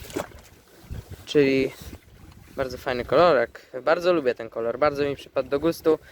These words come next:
Dużo ryb na niego bierze. Na dosyć ciężkiej główce, bo jest ogromny wiatr, co pewnie zobaczyliście w tym filmie. Także przepraszam za wszelkie mocne podmuchy wiatru i że czasem będzie po prostu ten wiatr mega słyszalny, no ale to nie moja wina. Co zrobię? Nic nie zrobię.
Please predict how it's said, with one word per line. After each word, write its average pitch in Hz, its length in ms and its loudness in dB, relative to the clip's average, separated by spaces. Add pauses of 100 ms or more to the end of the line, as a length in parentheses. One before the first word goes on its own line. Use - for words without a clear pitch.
(160)
Dużo 151 380 4
ryb 143 200 0
na 139 120 -2
niego 135 220 0
bierze. 135 300 4
Na 143 220 2
dosyć 175 380 0
ciężkiej 180 320 0
główce, 170 280 -4
bo 160 80 4
jest 160 140 4
ogromny 175 360 4
wiatr, 170 300 4 (400)
co 151 120 -10
pewnie 160 280 -4
zobaczyliście 160 600 0
w - 40 -20
tym 139 140 -8
filmie. 131 260 -4
Także 135 240 -4
przepraszam 170 520 0
za 160 120 2
wszelkie 180 540 2 (440)
mocne 175 400 2
podmuchy 170 440 -6
wiatru 175 380 2
i 165 100 -2
że 160 120 -4
czasem 170 360 -4
będzie 160 220 -4
po 170 100 -8
prostu - 240 -8
ten 165 140 0
wiatr 165 240 2
mega 170 260 2
słyszalny, 175 560 0
no 170 120 2
ale 165 200 4
to 180 120 -2
nie 175 120 2
moja 185 260 6
wina. 151 300 -4 (680)
Co 190 160 2
zrobię? 147 420 2
Nic 180 200 -6
nie 196 100 0
zrobię. 151 320 0